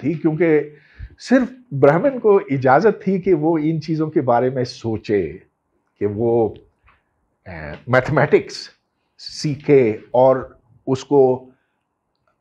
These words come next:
पढ़ाए। लेकिन ये एक मुक़द्दस चीज़ थी उनके लिए, और, अ, उसकी एक वजह ये भी थी कि जब वो मंदिर बनाते थे, तो मंदिरों को बनाने के लिए उनको एक मैथमेटिक्स की ज़रूरत होती थी, मगर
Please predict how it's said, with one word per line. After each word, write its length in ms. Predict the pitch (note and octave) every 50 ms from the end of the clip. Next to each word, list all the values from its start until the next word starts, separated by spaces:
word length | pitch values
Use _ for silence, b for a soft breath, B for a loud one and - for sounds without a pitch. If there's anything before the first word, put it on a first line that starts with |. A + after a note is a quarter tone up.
| _ _
पढ़ाए। 720 | - A#2 A2 G2 A#2+ A#2+ C3 C3+ B2+ B2+ A2 G#2 G2+ - - _ _ _ _ _ _ _ _ _ _ _ _ b b b b b b b b b b b b b _ _ _ D3+
लेकिन 240 | F#3+ A3 D4 C#4 C#4
ये 100 | D4 C#4
एक 120 | A3+ -
मुक़द्दस 580 | F3+ F3+ F#3 - A3+ A#3+ C#4+ D4+ D4 D4+ - -
चीज़ 300 | - G#3 F3+ D#3 - - -
थी 80 | D#3+ C3+
उनके 300 | B2 B2 A2+ - - G#2+
लिए, 420 | F#2+ F2+ F#2 A#2 G3+ B3+ G3+ b b b b b b b _ _ _ _ -
और, 280 | B2 B2 B2 B2 A#2 A#2+
अ, 440 | A#2+ A#2 A2+ G#2 G#2+ A2 - - _ _ _ _ _ _ -
उसकी 280 | C#3 C3+ - - E3+ D#3
एक 220 | D3 E3+ E3+ F3
वजह 240 | D3+ D3 D3+ E3 D#3
ये 240 | D#3+ C#3+ B2+ C#3+ E3
भी 140 | F3+ F#3+ F3
थी 200 | - - E3+ E3
कि 140 | - E3+
जब 160 | D3 D3 C#3 C#3+
वो 140 | D3 C#3+
मंदिर 400 | C3 A#2 A#2 A#2+ B2 C#3 D#3 E3
बनाते 460 | D3+ C#3+ C#3 C3+ C3 C3+ C3 C3 D3 C#3
थे, 140 | - D3
तो 140 | C3+ - D3+
मंदिरों 460 | C#3+ C3 B2+ C3+ C3+ C#3 D3+ D3+ D3
को 120 | D3 F3 D3
बनाने 460 | B2 B2 A#2 A2+ A2+ B2 C3+ E3 D#3+
के 140 | D3+ D#3+ D3
लिए 120 | D3 C#3+
उनको 280 | C#3 C3+ C3 - C#3+ C3
एक 140 | B2 - C#3
मैथमेटिक्स 580 | B2 A#2+ - A#2 A#2+ A#2 A2+ C#3 C3+ C3 -
की 140 | - C3 B2+
ज़रूरत 380 | A#2+ A2+ A2+ A2+ A#2 A#2+ A#2 A#2+
होती 240 | B2 A#2 G2+ - A#2
थी, 240 | A2 - B2 B2+ b b b b b b b b b b b b b _ _ _ -
मगर 260 | D#4 D#4+ D#4+ D4+ C#4+